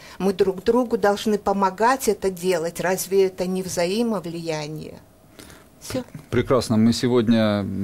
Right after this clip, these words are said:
Speaker 2: замечательно друг на друга взаимовлияли. Я хочу напомнить, э, нашим зрителям многочисленным, что вы сегодня были наедине с «Вечностью», а также с поэтессой Лерой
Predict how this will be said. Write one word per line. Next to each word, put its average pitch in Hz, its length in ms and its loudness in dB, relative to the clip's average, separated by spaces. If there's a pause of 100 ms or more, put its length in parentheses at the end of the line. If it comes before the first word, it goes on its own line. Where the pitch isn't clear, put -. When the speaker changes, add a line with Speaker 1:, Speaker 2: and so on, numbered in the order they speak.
Speaker 2:
замечательно 107 580 2
друг 92 240 -6
на 104 80 2
друга 95 500 2
взаимовлияли. 98 1300 0 (400)
Я 104 100 2
хочу 104 240 -2
напомнить, 101 680 2
э, 92 260 0
нашим 95 760 -2
зрителям 95 680 0 (220)
многочисленным, 101 1000 2 (240)
что 95 640 0
вы 104 80 0
сегодня 98 460 0
были 92 560 2 (400)
наедине 101 640 2 (260)
с - 180 -8
«Вечностью», 95 920 -2
а 175 80 0
также 95 760 0
с - 120 -8
поэтессой 98 800 0
Лерой 95 460 2